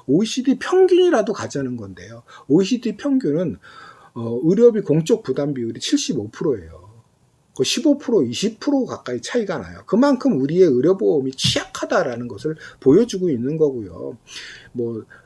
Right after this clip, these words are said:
이, 뭐, 이탈리아, 스웨덴, 덴마크, 뭐, 노르웨이 이런 나라들은 거의 팔십 프로 정도 이르거든요, 공적 부담 비율이. 그러니까 개인은 의료비와 관련해서 거의 지출 안 하는 거죠.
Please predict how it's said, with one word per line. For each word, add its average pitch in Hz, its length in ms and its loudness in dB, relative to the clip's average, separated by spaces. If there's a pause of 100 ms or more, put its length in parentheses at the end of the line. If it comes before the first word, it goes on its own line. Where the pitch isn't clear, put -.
(140)
이, - 140 -16
뭐, 120 500 -12 (540)
이탈리아, 165 560 4
스웨덴, 196 640 4
덴마크, 170 560 0
뭐, 131 320 2
노르웨이 165 400 6
이런 151 260 2
나라들은 143 440 -2
거의 147 220 -2
팔십 254 380 0
프로 208 220 0
정도 120 260 -6
이르거든요, 104 480 -12
공적 120 340 -6
부담 104 280 -14
비율이. 92 320 -12
그러니까 196 160 -6
개인은 220 560 0 (280)
의료비와 240 500 4
관련해서 160 360 -2
거의 214 240 2
지출 - 360 -4
안 92 120 -4
하는 208 220 -6
거죠. 127 560 -8